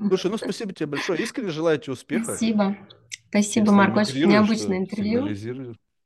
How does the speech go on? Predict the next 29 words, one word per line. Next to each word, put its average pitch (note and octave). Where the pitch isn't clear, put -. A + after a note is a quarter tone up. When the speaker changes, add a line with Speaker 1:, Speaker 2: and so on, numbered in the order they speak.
Speaker 1:
Может F2+
быть, -
и C4
вернёмся. A#3
Speaker 2:
<laughs> -
Хорошо, A#3+
Speaker 1:
Хотя, G#3+
конечно, C#3+
Speaker 2:
обязательно. G#3
Speaker 1:
<laughs> F#3
это D3+
не F3+
самый F3
лучший D#3+
будет C#3+
для C#3
тебя C#3
экспириенс. B2+
Вживую C#3+
я C#3+
ещё C3
хуже. A#2+
<laughs> -
Speaker 2:
<laughs> -
Вот. A3+
Speaker 1:
Ладно, G#2+
Speaker 2:
Спасибо A3+
Speaker 1:
успехов. G3+
Speaker 2:
большое G#3